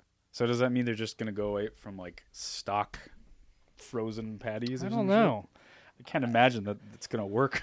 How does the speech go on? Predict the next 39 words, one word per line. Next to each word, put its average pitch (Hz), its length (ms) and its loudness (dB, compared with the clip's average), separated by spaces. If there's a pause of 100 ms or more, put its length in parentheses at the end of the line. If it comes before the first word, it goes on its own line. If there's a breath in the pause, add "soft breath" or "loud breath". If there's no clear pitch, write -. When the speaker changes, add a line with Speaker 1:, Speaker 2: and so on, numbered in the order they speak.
Speaker 1:
<laughs> - 120 -18
Speaker 2:
So 214 100 6
here, 226 220 12
here's 233 320 8
my 208 200 12
thing 196 200 10
with 170 100 10
Speaker 1:
It's - 40 4
gonna 151 80 6
be 135 40 2
Speaker 2:
McDonald's. 131 520 8
Speaker 1:
fast. 139 60 0
Speaker 2:
Like, 147 360 6
I, 175 220 10
I 170 40 12
think 208 220 8
they're 190 100 10
going 170 300 10
for 160 100 4
the 147 80 6
wrong 156 260 8
market 143 380 6
here 117 220 2
because 131 320 4
the 139 80 8
whole 202 120 10
reason 202 300 8
I 151 60 6
go 156 120 12
to 151 60 6
McDonald's 139 440 6
is - 40 -12
'cause 139 140 4
I 147 80 8
want 131 480 4
Speaker 1:
You - 60 -6
want 120 100 0
Speaker 2:
McDonald's. 131 340 6
Speaker 1:
shit. - 460 0